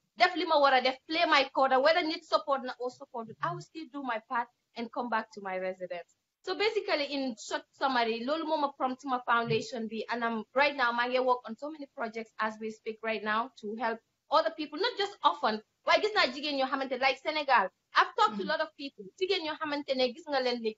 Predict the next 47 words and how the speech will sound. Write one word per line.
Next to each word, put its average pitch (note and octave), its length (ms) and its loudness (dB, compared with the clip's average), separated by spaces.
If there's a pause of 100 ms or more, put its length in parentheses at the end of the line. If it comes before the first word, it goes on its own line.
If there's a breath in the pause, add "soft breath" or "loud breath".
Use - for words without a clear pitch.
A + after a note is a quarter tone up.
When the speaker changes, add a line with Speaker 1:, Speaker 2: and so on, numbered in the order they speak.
Speaker 1:
dañ C#4+ 180 0 (100)
biir C4 260 0
ñu B3+ 160 0
dàqal C4+ 300 2
leen A3+ 200 -4
seen A3+ 160 -6
kër A3 220 -6
yi, A3 140 -4 (240)
seen D#4 200 2
doom B3+ 220 6
yi B3+ 60 -4
Speaker 2:
Mm-hmm. D4 160 -4
Speaker 1:
amuñ C4 100 -8
sax C#4 180 -6
fuñ C4+ 140 -10
leen A#3 220 -6
dugal, A3 260 0 (100)
and C4 180 -4
that G4 160 -6
kind E4+ 220 -4
of C#4 140 -4
nature. A#3+ 460 -2
I C#4 200 4
am, C#4 160 -4
maa C#4+ 140 0
ngi E4 220 -6
yëngu C4 200 -6
ci B3 160 -10
yooyu A#3 200 -2
noonu A3 240 0
tamit G#3 300 -6 (120)
a G#3 100 0
lot. G#3+ 260 2 (600)
Parce D#4 140 -2
que E4 80 -2
Speaker 2:
Mm-hmm. D4 40 2
Speaker 1:
man D#4 120 2
xam E4 180 -4
naa B3+ 200 2
fu C4+ 100 -8
ma B3 120 -2 (120)
jaar, G#3+ 340 6
so A#3 180 -8
bëgguma C4+ 340 -4
keneen C4+ 320 -4
jaar G#3 320 2
fa. E3 140 -8